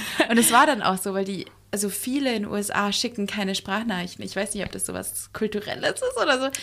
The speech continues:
Speaker 2: Vielleicht, vielleicht, weil die weniger WhatsApp hernehmen.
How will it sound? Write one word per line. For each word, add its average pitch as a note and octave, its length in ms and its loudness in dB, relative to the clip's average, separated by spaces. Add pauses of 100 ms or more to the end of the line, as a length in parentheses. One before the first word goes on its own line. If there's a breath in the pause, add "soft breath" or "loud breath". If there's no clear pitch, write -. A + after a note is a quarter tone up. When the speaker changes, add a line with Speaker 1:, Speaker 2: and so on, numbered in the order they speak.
(380 loud breath)
Speaker 2:
Vielleicht, A#3+ 260 0 (320)
vielleicht, A3+ 440 0
weil G#3 100 4
die G3+ 160 0
weniger G3+ 380 4
WhatsApp G#3+ 360 0
hernehmen. D4 600 2